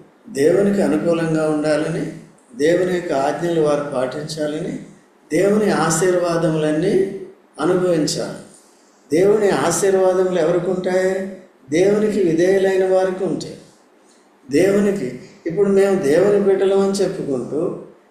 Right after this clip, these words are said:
అవిధేయులుగా ఉంటే, లేకుంటే శరీరానుసారంగా ప్రవర్తిస్తే, లేకపోతే, ఆ, దేవుని సేవ చేయకపోతే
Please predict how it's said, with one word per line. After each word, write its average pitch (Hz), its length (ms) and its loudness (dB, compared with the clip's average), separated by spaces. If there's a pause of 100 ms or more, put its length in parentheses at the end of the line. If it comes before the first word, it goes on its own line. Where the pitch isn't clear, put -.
(160)
అవిధేయులుగా 196 880 2
ఉంటే, 143 640 -2 (300)
లేకుంటే 190 420 0
శరీరానుసారంగా 185 1160 0
ప్రవర్తిస్తే, 165 1040 -2 (500)
లేకపోతే, 185 840 0 (480)
ఆ, 143 260 0
దేవుని 196 440 2
సేవ 180 400 2 (100)
చేయకపోతే 156 1040 -2